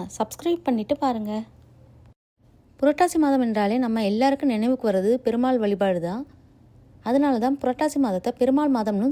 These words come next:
சொல்லப்படுகிறது. மாதத்தின் அனைத்து நாட்களுமே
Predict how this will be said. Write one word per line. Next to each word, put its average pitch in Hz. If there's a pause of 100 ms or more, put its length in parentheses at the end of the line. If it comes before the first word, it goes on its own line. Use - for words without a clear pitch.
சொல்லப்படுகிறது. 190 (1500)
மாதத்தின் 311 (120)
அனைத்து 302
நாட்களுமே 302